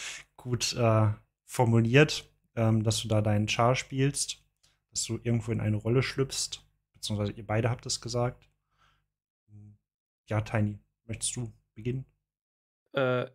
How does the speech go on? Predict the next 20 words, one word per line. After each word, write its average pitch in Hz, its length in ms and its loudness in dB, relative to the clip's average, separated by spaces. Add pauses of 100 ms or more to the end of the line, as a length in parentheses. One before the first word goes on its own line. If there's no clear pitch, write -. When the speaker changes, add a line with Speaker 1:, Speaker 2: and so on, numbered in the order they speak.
(300)
Speaker 2:
die 135 80 -12
Fra-, - 140 -8
mit 139 100 -4
der 135 100 -4
Frage 139 220 -2
hatte 117 80 0
ich - 100 -16
meine 120 140 -6
Probleme, 117 440 -4
weil 117 120 -6
ich - 200 -12
O 131 160 0
O 135 40 2
C 123 220 -6
sehr 123 180 -4
mit 120 160 -4
der 127 100 -4
eigenen 123 220 -4
Identität 127 640 -6
struggle. 120 460 -6